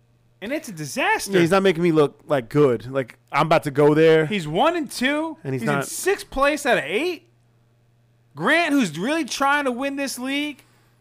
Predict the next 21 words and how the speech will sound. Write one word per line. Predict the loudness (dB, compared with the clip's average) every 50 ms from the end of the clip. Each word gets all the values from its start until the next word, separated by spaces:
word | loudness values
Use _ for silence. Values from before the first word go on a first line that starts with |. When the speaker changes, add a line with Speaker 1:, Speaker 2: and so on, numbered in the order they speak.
| _ _ _ -20 -20 _ _ -8
Speaker 1:
who, | -8 -6 -6 -4
who, | -4 -2 -2 -2 -2 -4
who, | -6 -6 -6 -6 -6
who | -8 -8 -10 -8
looked | -6 -8 -8 -8 -10
at | -14 -12
me | -10 -10 -8 -8 -8 -8
at | -8 -8 -8
his | -10 -12 -14 -16
brother's | _ _ _ -20 -8 -4 -4 -2 -2 -4 -12
college | -8 -4 -2 -2 -2 -2 -2
graduation | -4 -4 -4 -4 -4 -6 -6 -6 -6 -8 -8 -10 -8
and |
said, | -4 -4 -4 -2
"I'm | -2 -4 -6
coming | -4 -4 -4 -4 -4 -6
for | -8 -10 -10
you | -8 -6 -6 -4 -4
in | -6 -6 -6
two | -6 -6 -6
years." | -6 -6 -6 -4 -4 -6 -6 -8 -14 -20